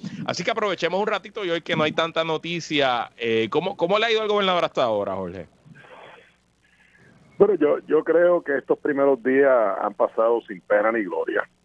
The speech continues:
Speaker 2: Eh, a, a mí me parece que los dos asuntos más importantes que tiene Pedro Pierluisi ante sí, número uno es cómo, cómo brega con la pandemia.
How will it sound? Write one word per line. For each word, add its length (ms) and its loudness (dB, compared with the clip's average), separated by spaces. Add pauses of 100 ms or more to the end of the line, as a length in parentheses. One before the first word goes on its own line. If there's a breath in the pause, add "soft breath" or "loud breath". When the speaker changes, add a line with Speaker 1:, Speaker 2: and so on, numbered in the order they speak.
(260)
Speaker 2:
Eh, 840 2
a, 260 2
a 40 2
mí 100 0
me 60 2
parece 320 0
que 80 -2
los 140 2
dos 260 2
asuntos 320 -4
más 200 0
importantes 640 -2
que 100 -14
tiene 240 0
Pedro 240 4
Pierluisi 420 0
ante 220 -2 (100)
sí, 200 2 (640 soft breath)
número 260 6
uno 320 2
es 80 0
cómo, 600 0
cómo 420 2
brega 260 2
con 180 -2
la 100 2
pandemia. 540 -2